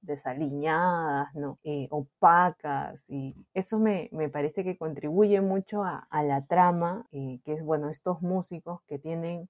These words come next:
unas vidas, como estábamos comentando antes, desastrosas, a todos les va mal, pero encuentran en la música comunidad, y eso me pareció bien, bien chévere, que, que fue algo que el creador dijo, ¿no? Estos músicos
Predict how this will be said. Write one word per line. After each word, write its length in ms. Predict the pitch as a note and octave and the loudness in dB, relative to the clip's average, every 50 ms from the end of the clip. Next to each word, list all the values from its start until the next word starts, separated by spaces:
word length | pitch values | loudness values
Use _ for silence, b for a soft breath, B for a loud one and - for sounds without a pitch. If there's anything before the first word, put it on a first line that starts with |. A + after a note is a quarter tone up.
| _ - | _ -6
unas 200 | F#3 F3 E3+ F3+ | -4 -4 -2 -2
vidas, 340 | D#3+ F3 E3+ E3+ F3+ F#3+ - | -2 0 0 0 0 -2 -2
como 260 | - D#3+ C#3 A#2+ C3+ | -4 -4 -4 -4 -2
estábamos 320 | - - E3+ F3 F3+ F#3 | 2 4 4 4 4 4
comentando 480 | - E3+ D#3 D3 C#3+ C3+ D#3 D#3 D#3+ D#3+ | 2 0 0 0 2 2 2 4 4 4
antes, 260 | E3 E3 C#3+ D3 D3+ | 2 2 0 -2 0
desastrosas, 720 | E3+ D3 C#3+ - - - _ - E3+ F3 - - D3+ - _ - | 2 0 0 0 -4 -8 _ 0 0 0 0 -4 -8 -10 _ -8
a 160 | D#3+ D3+ C3+ _ - | -8 -8 -8 _ 4
todos 260 | - B3 A#3 G#3+ F#3+ E3 | 6 8 8 8 6 4
les 120 | D#3+ D#3+ | 0 0
va 140 | E3 D#3+ E3 | 0 0 0
mal, 280 | E3 D#3+ E3 G3 B3 - | -2 -2 -4 -6 -6 -2
pero 180 | - F3 E3 E3+ | 0 0 0 0
encuentran 520 | F3 F3 - G#3+ G#3+ A3 A#3 C4 C#4 C#4 | 0 0 0 2 2 2 0 0 0 0
en 160 | C4 A3+ F#3+ | 2 2 2
la 120 | D3+ D3 D3+ | 0 0 0
música 460 | D#3+ E3+ F3 F#3 - G3+ G3 G#3 G#3 | 0 0 -2 -2 -2 -4 -2 -4 -4
comunidad, 760 | - - F#3+ F3+ E3 D#3 C#3+ C#3 C#3+ C#3 D#3 D#3+ D#3 C#3+ C3+ - | -2 -2 -2 0 0 0 2 2 4 4 4 4 4 2 -2 -6
y 100 | - D3+ | -6 -6
eso 180 | E3 E3 - G#3+ | -4 -2 0 0
me 120 | G#3 G#3+ | 0 0
pareció 460 | G3 E3+ D3 C3 C3+ C#3 - E3+ E3 D#3+ | 0 -2 -4 -6 -8 -8 -4 -2 -2 0
bien, 360 | E3 E3+ E3+ F3 F3+ E3 - - | 0 0 -2 -4 -6 -8 -8 -6
bien 380 | E3 E3 E3 E3+ E3 E3 F3 | -4 -2 -2 -2 -4 -6 -8
chévere, 420 | - - F3 E3 E3 E3 E3 E3 D#3+ | -6 -2 0 0 2 2 0 -2 -4
que, 300 | _ - D3+ D3 - - _ | _ -10 -10 -10 -10 -10 _
que 100 | - D#3+ | -8 -8
fue 200 | - - E3+ E3 | -4 2 4 6
algo 200 | D#3+ E3 F3 F3+ | 6 6 4 2
que 160 | F3 - D#3+ | 0 -2 -4
el 80 | D3 C#3+ | -4 0
creador 480 | - D#3 D3+ C#3+ C#3+ D3 D3+ D#3+ D#3 D3+ | 2 4 4 6 6 4 4 2 2 0
dijo, 380 | D#3+ E3 - - - G3 F#3 | -4 -6 -6 -10 -12 -10 -8
¿no? 180 | F#3 E3 E3 E3 | -8 -6 -6 -8
Estos 300 | F3 - - G3+ G#3 G#3+ | -8 -6 -2 -2 0 0
músicos 680 | G#3+ G#3 G#3+ A3 - A#3 A3 - - A3 B3 C#4 | 2 0 0 0 -2 -4 -6 -4 -2 -2 -2 -2